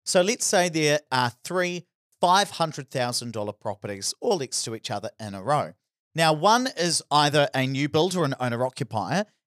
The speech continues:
and that means you're only gonna have to put in a twenty percent deposit.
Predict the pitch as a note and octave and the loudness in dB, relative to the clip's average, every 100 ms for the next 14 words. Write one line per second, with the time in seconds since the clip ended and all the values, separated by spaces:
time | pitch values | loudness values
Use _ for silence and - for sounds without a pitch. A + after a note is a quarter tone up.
0 | - D#3 D3+ G#3 E3+ D3+ C#3+ D3+ C3+ B2+ | -4 -2 2 0 0 -2 0 0 0 0
1 | A#2+ B2 - B2 B2 C3+ D3+ - D4 - | -4 -4 -6 -8 -6 -6 -8 -4 -4 -4
2 | D3+ C#3 A#2+ - G#2 G2 | -4 -6 -8 -10 -8 -8